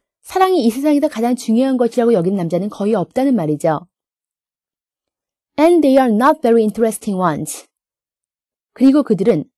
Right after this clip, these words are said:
즉 사랑이 세상에서 가장 중요하다고 여긴 남자들은 not very interesting ones. 그다지 흥미있는 사람들이 아니다. ones는 맨을 가리키죠.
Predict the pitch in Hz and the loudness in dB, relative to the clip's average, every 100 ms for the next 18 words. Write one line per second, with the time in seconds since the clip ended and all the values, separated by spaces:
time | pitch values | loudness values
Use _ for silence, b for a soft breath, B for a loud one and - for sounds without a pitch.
0 | _ _ _ _ _ _ - 247 - - | _ _ _ _ _ _ -4 -4 -4 -8
1 | 330 330 330 370 - _ _ - 349 370 | -2 0 2 0 -2 _ _ -10 -4 -2
2 | 339 330 208 269 285 277 226 240 247 247 | -4 -6 -6 -2 -2 -2 -2 0 0 0
3 | 185 190 160 160 160 254 285 - _ _ | 0 -2 -4 -4 -4 -2 -2 -6 _ _
4 | _ _ _ _ 247 302 - 220 233 202 | _ _ _ _ -4 -4 0 0 0 -4
5 | 196 208 196 - 175 151 - - - _ | -6 -8 -8 -8 -6 -6 -8 -14 -18 _
6 | _ _ _ _ _ _ _ _ - 269 | _ _ _ _ _ _ _ _ -2 2
7 | 302 302 330 381 403 403 370 294 247 175 | 4 2 0 0 0 0 -2 -4 -4 -2
8 | 190 220 269 151 170 202 _ _ _ _ | -2 -2 -2 -2 -2 -6 _ _ _ _
9 | _ _ _ _ _ _ _ 220 214 226 | _ _ _ _ _ _ _ 0 0 2
10 | 311 370 _ _ - 214 294 320 202 - | 0 -2 _ _ -2 2 2 2 -2 -6
11 | 175 170 311 | -6 -4 -4